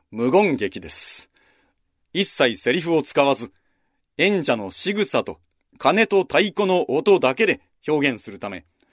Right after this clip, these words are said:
壬生さんの関連伝とも呼ばれています。関伝伝、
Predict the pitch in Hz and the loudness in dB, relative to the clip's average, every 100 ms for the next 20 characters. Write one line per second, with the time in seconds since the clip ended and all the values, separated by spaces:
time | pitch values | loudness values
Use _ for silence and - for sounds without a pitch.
0 | _ _ _ - 120 170 226 214 196 185 | _ _ _ -4 0 0 0 0 0 -2
1 | 156 190 190 131 113 101 95 - _ 139 | 0 0 2 0 0 -4 -6 -12 _ -4
2 | 156 151 - 117 104 104 95 - 95 95 | -2 -2 -2 -2 0 0 -2 -4 -6 -6
3 | 90 - - - _ _ _ _ - 202 | -6 -6 -6 -8 _ _ _ _ 0 0
4 | 196 196 190 _ _ - 196 101 98 98 | 0 -12 -18 _ _ -4 -4 -6 -10 -12
5 | _ - 110 98 98 95 95 | _ -4 -2 -2 -10 -12 -16